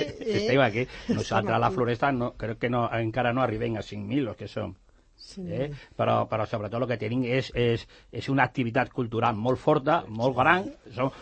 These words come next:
Speaker 1: molt activistes, la gent molt activista, eh? Hi ha molta gent que ve aquí a, a, a,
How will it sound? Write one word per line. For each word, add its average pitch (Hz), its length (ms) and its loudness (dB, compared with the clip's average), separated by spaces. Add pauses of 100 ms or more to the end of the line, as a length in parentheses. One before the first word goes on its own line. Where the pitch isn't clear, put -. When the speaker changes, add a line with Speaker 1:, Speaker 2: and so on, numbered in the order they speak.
(140)
Speaker 1:
molt 135 240 6
activistes, 156 420 2
la 147 80 4
gent 127 160 0
molt 127 160 0
activista, 151 520 -4 (340)
eh? - 180 -2
Hi 110 140 -2
ha 98 80 0
molta 139 260 2
gent 196 140 0
que 220 100 2
ve 202 80 2
aquí 139 240 0
a, 131 80 4
a, 113 220 0
a, 113 380 -2